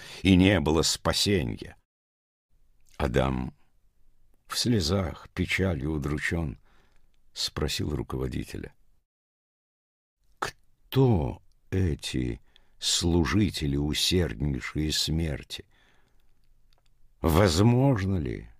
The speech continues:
чтоб это были люди?» Бесчеловечно так распространять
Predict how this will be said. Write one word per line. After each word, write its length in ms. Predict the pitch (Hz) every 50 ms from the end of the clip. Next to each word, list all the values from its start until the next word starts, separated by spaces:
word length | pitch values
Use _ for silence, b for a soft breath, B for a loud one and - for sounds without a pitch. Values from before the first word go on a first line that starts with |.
| _ _ _
чтоб 380 | - - - - 92 78 - -
это 220 | 95 90 - 87
были 480 | 78 69 90 98 90 76 76 67 - - - - _ _ _ _ _ _ _ _ _ - - - - - -
люди?» 680 | - 76 78 90 120 123 98 71 71 - - - - - - _ - - - _ _ - _ _ _ _ - _ _ - - - - _ - - _
Бесчеловечно 1800 | - 73 69 60 - 98 107 - - - - - - - 110 113 107 104 113 117 101 98 104 113 123 127 - - - - 127 123 127 120 95 - - _ _ _ -
так 240 | - 113 95 - -
распространять 1000 | 87 104 - - - - 107 101 - - - 92 98 101 101 101 98 - - B